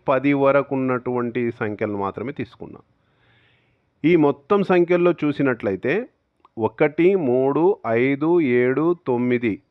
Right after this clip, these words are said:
వీటిని రెండుతో భాగిస్తే శేషం ఒకటి వస్తుంది కాబట్టి వీటిని బేసి సంఖ్యలు అంటారు.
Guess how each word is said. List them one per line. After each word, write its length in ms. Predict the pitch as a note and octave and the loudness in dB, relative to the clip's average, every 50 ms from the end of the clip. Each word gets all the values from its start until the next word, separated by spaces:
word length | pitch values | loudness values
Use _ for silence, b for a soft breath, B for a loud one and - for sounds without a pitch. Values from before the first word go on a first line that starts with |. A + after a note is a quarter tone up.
| _ _ _ - | _ _ _ -6
వీటిని 480 | A2 B2+ C#3 D#3+ F#3 F3 G#3 G3+ G3+ | -2 2 2 2 2 0 0 2 2
రెండుతో 500 | F#3+ F3 D#3+ E3 E3 E3+ D#3 F3 E3+ E3 | 2 2 2 0 0 0 2 2 2 2
భాగిస్తే 580 | D#3 D3 D3 D3 D3 D3 D3+ D3+ - - F#3+ F#3 | 2 4 4 4 2 2 0 0 2 2 2 2
శేషం 480 | - - C3+ C#3 C#3+ - E3 D3 C3+ A2 | 2 2 0 0 0 0 -2 -2 0 -2
ఒకటి 300 | G#2 - C3+ B2 - C3+ | -2 -4 -4 -4 -4 -6
వస్తుంది 400 | B2+ - - B2+ A#2+ A2+ A2+ G#2+ | -6 -6 -8 -6 -6 -6 -4 -2
కాబట్టి 420 | G2+ G2+ G2+ G2 G#2 A2+ - D3 | -2 -2 -2 -2 -4 -6 -6 -4
వీటిని 360 | C#3 A#2+ A2+ A2+ A#2+ B2 C#3 | -2 -2 -2 -2 -2 -4 -6
బేసి 400 | B2+ G2 F2+ A2 C3 C#3+ - C#3+ - | -6 -4 -2 0 0 -2 -2 -6 -8
సంఖ్యలు 440 | - G#2+ G2+ F#2 F#2+ F#2 G2 A#2+ C#3 | -6 -6 -6 -6 -8 -8 -6 -6 -6
అంటారు. 680 | A#2+ F#2+ E2+ - E2 - - F2+ F#2+ G2+ F#2+ D#2 C2+ | -6 -8 -8 -8 -10 -8 -8 -6 -6 -6 -6 -8 -10